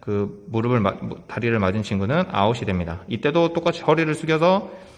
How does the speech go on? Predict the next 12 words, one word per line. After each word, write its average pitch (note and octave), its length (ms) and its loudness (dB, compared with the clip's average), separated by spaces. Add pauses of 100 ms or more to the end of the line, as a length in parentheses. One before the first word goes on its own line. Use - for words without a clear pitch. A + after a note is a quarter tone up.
(400)
공을 C#3 300 0
굴리면서 A#2+ 580 2
벽과 - 880 0
친구들의 C#3 520 -2
손바닥을 A#2 580 2
튕겨 C3+ 220 -4
나오는 A2 240 2
공을 C#3+ 680 -2
빠르게 B2 460 0
쳐서 E3 560 0 (280)
아웃시키면 A2+ 520 0
되는데 G#2 720 -2